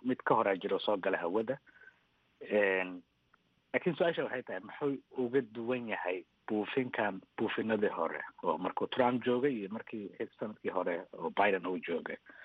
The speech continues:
Eh, taas horta waa su-aal. Een, hawada Maraykanka markii ay soo galaan, yacni,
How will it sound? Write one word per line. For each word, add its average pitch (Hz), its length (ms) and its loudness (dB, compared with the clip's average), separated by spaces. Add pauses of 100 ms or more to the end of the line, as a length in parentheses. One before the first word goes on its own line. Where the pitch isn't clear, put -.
(560)
Eh, 104 180 4
taas 151 180 4
horta 143 240 -2
waa 104 100 -2
su-aal. 90 420 -4 (800)
Een, 98 380 2 (760)
hawada 160 600 2
Maraykanka 127 600 -4 (360)
markii - 460 -16 (180)
ay 107 140 -2
soo 123 200 2
galaan, 95 500 2 (180)
yacni, 87 300 -8